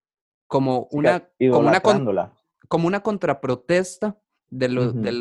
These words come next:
Speaker 1: los, de la comunidad afroamericana. Entonces, también la gente que lo apoya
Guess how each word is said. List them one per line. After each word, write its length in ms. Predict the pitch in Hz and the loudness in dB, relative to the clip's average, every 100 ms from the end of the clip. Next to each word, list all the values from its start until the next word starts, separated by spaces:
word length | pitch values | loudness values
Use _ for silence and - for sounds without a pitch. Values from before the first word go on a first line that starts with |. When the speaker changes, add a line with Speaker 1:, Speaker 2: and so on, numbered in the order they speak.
| 120 | -6
Speaker 1:
los, 600 | 117 117 107 - - _ _ _ _ | -6 -6 -8 -14 -20 _ _ _ _
de 100 | 123 | -6
la 60 | 123 | -4
comunidad 400 | 123 120 123 135 | -4 -4 -4 -4
afroamericana. 760 | 147 165 147 120 139 131 117 - _ - _ _ _ _ | -2 -2 -2 -4 -4 -4 -6 -14 _ -20 _ _ _ _
Entonces, 720 | - 127 131 139 147 175 170 _ _ _ _ _ _ _ _ | -4 -4 -2 -2 -2 -4 -6 _ _ _ _ _ _ _ _
también 280 | 135 127 135 | -4 -2 0
la 80 | 165 | -2
gente 240 | 165 165 | -2 -4
que 100 | 175 | -4
lo 80 | 180 | -4
apoya 520 | 175 185 175 180 170 | -2 -2 -2 -4 -10